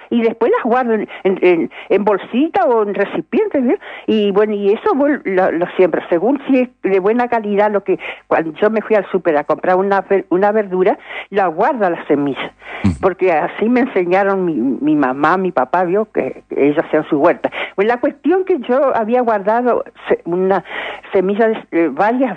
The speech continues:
Speaker 1: semillitas de zapallo, de un zapallo de lindo que había comprado hace como seis, siete meses. Y bueno, y ahora que hice la huerta, comencé otra vez, la sembré. Usted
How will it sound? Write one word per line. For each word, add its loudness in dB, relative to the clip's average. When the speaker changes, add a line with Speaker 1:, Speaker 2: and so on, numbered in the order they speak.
Speaker 1:
semillitas 0
de 0
zapallo, 0
de 0
un 0
zapallo 0
de 2
lindo 0
que -2
había 2
comprado 0
hace -2
como 0
seis, 2
siete 0
meses. 0
Y 0
bueno, 0
y 2
ahora 2
que 2
hice -2
la 0
huerta, -2
comencé -2
otra 0
vez, 0
la 0
sembré. 2
Usted -2